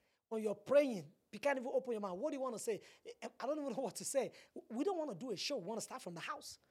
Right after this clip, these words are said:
Charity, they say, begins at home. Don't be a shouting person outside and then be a timid person in the house of God.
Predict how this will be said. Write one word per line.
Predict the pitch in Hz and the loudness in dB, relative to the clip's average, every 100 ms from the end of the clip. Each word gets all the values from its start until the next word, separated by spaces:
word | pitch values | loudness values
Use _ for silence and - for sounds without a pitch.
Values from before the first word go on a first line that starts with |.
| _ - | _ 6
Charity, | - 320 311 | 8 8 6
they | 240 233 | 4 2
say, | 269 | 2
begins | 220 220 247 | 0 -2 -2
at | 277 | -2
home. | 311 247 - - - - - - - _ - - _ _ - | 0 -2 -2 -20 -20 -20 -18 -18 -18 _ -20 -20 _ _ 12
Don't | 381 392 | 12 12
be | |
a | 330 | 10
shouting | - 262 269 277 | 10 6 6 4
person | - 254 226 | 2 2 2
outside | 214 233 240 226 | -2 0 0 0
and | 220 | 0
then | 226 | -2
be | 214 254 | -2 -2
a | |
timid | - 247 247 | -2 -4 -2
person | 240 233 220 | 0 0 0
in | |
the | 180 | 2
house | 196 202 | 2 4
of | 196 | 2
God. | 190 233 | 2 0